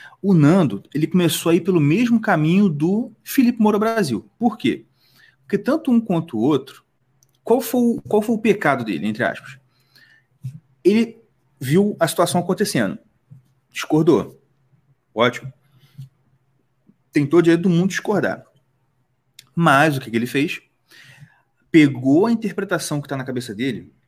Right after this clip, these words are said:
e não quer arredar o pé. Tá ligado? A mesma coisa que aconteceu com o Felipe Moura Brasil. Aquela história do Bebiano e tal, não, não.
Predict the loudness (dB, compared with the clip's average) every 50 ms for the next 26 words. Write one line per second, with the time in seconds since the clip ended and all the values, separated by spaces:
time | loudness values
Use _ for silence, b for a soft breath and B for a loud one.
0 | _ _ _ _ _ _ _ 0 2 4 4 4 4 2 2 0 0 0 2 0
1 | 0 -2 -2 -2 -2 -4 -4 -4 -6 -12 _ _ _ _ _ _ _ _ _ _
2 | _ _ _ _ _ _ _ _ _ _ _ _ _ _ _ _ _ _ _ _
3 | _ _ _ _ _ _ _ _ _ -6 -6 -4 -2 -2 -2 -2 -4 -8 -8 -2
4 | 0 0 2 2 2 0 0 -2 -4 -8 -8 -4 -4 -4 -4 -4 -4 -4 -4 -4
5 | -4 -4 -6 -4 -4 -2 0 0 0 0 0 -2 -2 -2 -2 0 0 0 0 -2
6 | -4 -8 _ _ _ _ _ -4 -4 -2 -2 0 0 0 0 0 -2 -2 0 0
7 | 2 2 2 2 2 2 2 2 0 0 0 0 0 0 0 -2 -2 -4 -6 -6
8 | -6 -4 -2 -2 -4 -4